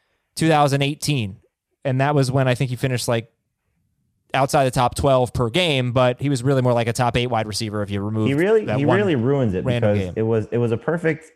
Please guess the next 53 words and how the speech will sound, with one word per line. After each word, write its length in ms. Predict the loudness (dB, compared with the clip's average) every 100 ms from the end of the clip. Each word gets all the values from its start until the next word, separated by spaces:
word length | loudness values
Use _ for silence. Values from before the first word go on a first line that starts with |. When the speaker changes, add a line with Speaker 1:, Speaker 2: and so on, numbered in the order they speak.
| _ -2
Speaker 2:
eight 220 | -2 -2
game. 560 | -2 0 0 -2 -6 -16 _ _ _ -4
Just 240 | -2 2
double 300 | 2 4 2
it. 40 | 2
Speaker 1:
Exactly. 200 | 0 -2
Speaker 2:
You 60 |
get 180 | 0 0
the 60 | -2
sixteen 380 | -4 -4 -2
game 160 | -2 -2
pace. 260 | -2 -4 -6
It's 80 |
perfect. 400 | -4 -4 -4 -6
He 60 | -4
had 80 | -4
to 80 | -2
play 160 | -2
that 160 | -2 -2
one 160 | -4
stupid 340 | -4 -6 -4 -2
game 300 | -2 -2 -2
where 100 | -2
he 60 |
got 160 | 0 0
hurt 160 | 0 -2
again. 360 | -4 -8 -8 -16
<laughs> 40 | -16 -16 -20 -8 -8 -8 -8 2
Speaker 1:
Right. 240 | 2 4
No, 100 | 4
you're 140 | 4
right. 180 | 4 4
And, 140 | 2 2
and 180 | 0
so 220 | 2 4 4
in 80 |
two 100 | 2
thousand 300 | 2 2 2
eighteen, 420 | 0 0 0 2 0
he 80 |
played 220 | 2 2 4
eight 180 | 2
games, 380 | 2 2 2 0
and 100 | -2
you 60 | 0
just 200 | -2 2
double 280 | 2 2 0
his 180 | 0
stats: 560 | 0 2 0 -2 -8 -8 _ _ _ _ -4
ninety 380 | 0 2 2 2
target, 480 | 2 4 2 0
ninety 300 | 0 0 0
catches, 680 | 2 2 2 0 -2 -4 -8